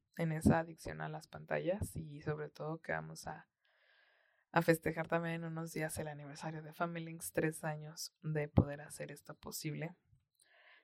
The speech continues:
con altas, bajas, buenas, malas,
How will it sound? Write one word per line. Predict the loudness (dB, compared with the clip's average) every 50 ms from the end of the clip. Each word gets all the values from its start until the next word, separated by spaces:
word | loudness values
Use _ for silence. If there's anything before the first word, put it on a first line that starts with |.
| _ _
con | 4 4 6 6 6
altas, | 4 2 2 0 -2 -2 -2
bajas, | -2 -2 -2 -2 -2 -4 -4 -4 -8 -14 -16 _ _
buenas, | 0 2 2 2 0 -2 -6 -8 -6 -4
malas, | -2 -2 0 0 -2 -4 -6 -8 -12 -14 -16